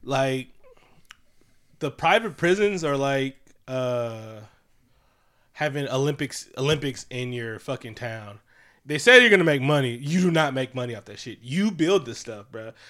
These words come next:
Taxpayers build this stuff. Then you pay for these motherfuckers to be trained and everything like that. And then the money that the prisons can be self-sustaining because, hell, they make Jordans in private prisons and stuff like that.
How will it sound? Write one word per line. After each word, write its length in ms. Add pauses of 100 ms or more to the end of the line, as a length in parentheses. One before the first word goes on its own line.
(120)
Taxpayers 580
build 260
this 120
stuff. 400 (480)
Then 260
you 140
pay 260
for 180
these 160
motherfuckers 480
to 60
be 100
trained 280
and 80
everything 320
like 200
that. 300 (340)
And 220
then 480 (220)
the 80
money 380
that 440
the 460 (520)
prisons 300
can 140
be 100
self-sustaining 640
because, 360
hell, 220
they 100
make 240
Jordans 540
in 80
private 320
prisons 300
and 80
stuff 180
like 140
that. 240